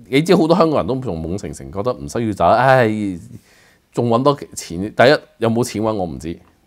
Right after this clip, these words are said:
二就係隨時開戰嗰時，你就乜嘢都唔使走。睇第二次世界大戰嘅史係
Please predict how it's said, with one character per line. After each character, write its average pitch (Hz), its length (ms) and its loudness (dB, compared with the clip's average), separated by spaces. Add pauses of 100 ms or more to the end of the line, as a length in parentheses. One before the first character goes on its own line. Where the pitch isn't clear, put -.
(140)
二 113 60 8
就 113 140 2
係 101 280 4 (460)
隨 104 260 0
時 104 100 -2
開 151 260 8
戰 120 200 -2
嗰 120 60 0
時， 113 80 -2
你 107 80 0
就 101 80 -2
乜 101 200 -4
嘢 82 140 -2
都 104 60 -4
唔 85 100 -8
使 71 140 -12
走。 67 240 -16 (1500)
睇 - 200 8
第 160 100 6
二 147 140 6
次 143 140 0
世 143 100 -2
界 135 120 4
大 107 140 6
戰 98 60 2 (100)
嘅 107 60 -2
史 - 200 -8 (120)
係 85 280 -4